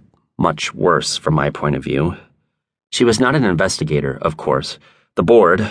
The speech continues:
as personified by its present boss, whose name I'll leave out of this account, doesn't believe women are objective enough, but that didn't mean she couldn't be curious. Also, she'd been as interested in Joey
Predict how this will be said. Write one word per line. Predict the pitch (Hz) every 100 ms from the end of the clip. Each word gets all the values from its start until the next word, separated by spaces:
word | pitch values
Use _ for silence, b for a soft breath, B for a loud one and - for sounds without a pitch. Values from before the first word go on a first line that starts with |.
| -
as | - 98
personified | 104 90 101 95 - 90
by | 85
its | 87 -
present | - 95 85 78
boss, | 95 82 78
whose | 92 87
name | 87 82 80
I'll | 78
leave | 78 78
out | 73
of | 76
this | 78 -
account, | 80 80 76 - - b b b _ _ 104
doesn't | 110 110 117
believe | 113 113 107
women | 95 98 92
are | 90
objective | 82 92 78 80 78
enough, | 73 80 - - _ _ _ _ _ _
but | -
that | 226 233
didn't | - 107
mean | 98 92 82 -
she | - 101
couldn't | 101 - 80 80
be | 80
curious. | 78 101 101 80 - - _ _ _ _ _ _ _ _ _ _ _
Also, | 107 107 - 73 80 B B
she'd | - 110 -
been | 110 101 -
as | 92 87 -
interested | 98 104 - 98
in | 73 90
Joey | 82 90 80 71 71